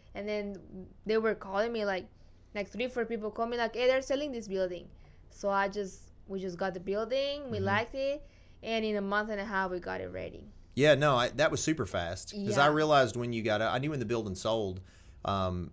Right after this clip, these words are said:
Speaker 2: and y'all did a, did you do all the work yourself, or?
Speaker 1: Most of the work.
Speaker 2: Yeah.
Speaker 1: Yeah, we had some help, like, some contractors came, but we, the counters, we did it, we painted the whole thing, we fixed some other stuff. So most of the things, yeah, we <laughs> did ourselves.
Speaker 2: Yeah, well, that's, that's the best way to do it. You save money that way.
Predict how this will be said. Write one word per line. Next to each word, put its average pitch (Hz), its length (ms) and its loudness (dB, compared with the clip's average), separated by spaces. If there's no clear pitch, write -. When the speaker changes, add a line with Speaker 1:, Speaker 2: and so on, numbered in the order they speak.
Speaker 2:
and 98 160 -2
y'all 113 180 4
did 117 140 2
a, 101 60 2
did 107 200 -4
you 127 80 -2
do 147 80 4
all 139 80 6
the 139 80 2
work 139 180 0
yourself, 139 460 0
or? 95 360 -2
Speaker 1:
Most 214 340 -4
of 196 120 -10
the 180 120 -8
work. 185 180 -12
Speaker 2:
Yeah. 95 180 -6
Speaker 1:
Yeah, 240 200 6
we 277 140 4
had 277 180 2
some 277 160 -4
help, 262 260 4
like, 208 180 0
some 214 160 -8
contractors 202 580 -8
came, 202 260 -6
but 185 200 0
we, 202 200 0
the 208 140 -2
counters, 233 600 0
we 220 100 -6
did 214 640 -2
it, 190 80 -4
we 208 180 -2
painted 196 320 -4
the 190 40 -4
whole 190 200 -2
thing, 190 260 -6
we 185 80 -2
fixed 190 300 -8
some 190 100 -6
other 185 220 -4
stuff. 185 480 -6
So 220 140 -6
most 226 360 -2
of 208 100 -8
the 190 120 -6
things, 190 280 -6
yeah, 180 160 -2
we 180 140 -4
<laughs> 233 60 -4
did 208 120 2
ourselves. 190 540 -2
Speaker 2:
Yeah, 98 260 -2
well, 120 120 0
that's, 175 180 4
that's 147 180 4
the 175 80 -2
best 147 160 4
way 135 140 4
to 101 60 -4
do 127 160 4
it. 90 100 -2
You - 80 -10
save 107 200 -2
money 110 180 -2
that 87 180 -4
way. 90 140 -6